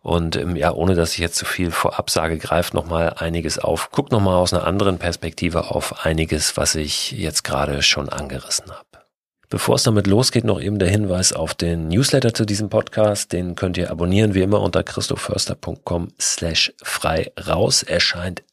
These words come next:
Ende der Woche. Und, äh, wenn ihr das mal verpasst habt, den jetzt sofort zu abonnieren oder diese Folge erst später hört,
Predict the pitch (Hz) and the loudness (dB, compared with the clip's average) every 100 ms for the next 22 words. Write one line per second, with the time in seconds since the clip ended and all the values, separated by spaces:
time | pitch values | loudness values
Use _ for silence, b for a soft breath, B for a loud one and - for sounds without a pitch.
0 | - 95 104 101 85 76 85 - 131 135 | -2 0 2 0 0 -4 -4 0 0 -2
1 | B B B B - 98 98 98 92 95 | B B B B 2 4 4 4 4 4
2 | 90 82 117 101 110 101 - 98 98 98 | 4 2 0 2 2 2 2 0 0 0
3 | 95 - - - - - 82 - 90 90 | -4 -4 -4 -2 -2 -4 -6 -2 -2 0
4 | 90 82 - 127 - - - - - - | 0 2 2 2 0 -2 -2 -4 -6 -10
5 | - - 82 80 B B B 95 87 92 | -10 -8 -10 -10 B B B -2 0 -2
6 | - - - 147 - - - - 113 131 | -2 0 2 2 2 0 -2 0 0 2
7 | 87 92 76 | -2 -2 -4